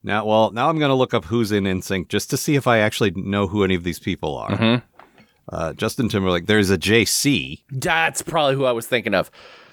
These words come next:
Speaker 2: I watched the, uh, last Christmas, I watched the It's a Boy Band Christmas with Mal because, like, she likes boy bands.
Speaker 1: Sure.
Speaker 2: And it's l-, just the, all of these people just roll right off my brain.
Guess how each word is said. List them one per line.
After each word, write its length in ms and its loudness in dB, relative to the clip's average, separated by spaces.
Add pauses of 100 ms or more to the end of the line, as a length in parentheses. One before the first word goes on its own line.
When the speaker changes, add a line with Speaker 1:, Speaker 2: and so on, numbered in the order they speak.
(280)
Speaker 2:
I 80 2
watched 480 -2
the, 320 2
uh, 220 2
last 320 0
Christmas, 520 -2
I 80 4
watched 380 0
the 160 0
It's 200 0
a 60 2
Boy 260 0
Band 360 2
Christmas 400 -2
with 140 0
Mal 220 2
because, 680 -2
like, 460 0 (400)
she 140 -10
likes 220 2
boy 200 2
bands. 320 -2 (460)
Speaker 1:
Sure. 220 -2 (340)
Speaker 2:
And 540 0 (140)
it's 240 -2
l-, 240 -6
just 300 -2
the, 340 -4 (220)
all 180 4
of 120 2
these 140 2
people 260 0
just 140 0
roll 460 2
right 220 2
off 220 0
my 100 4
brain. 480 -2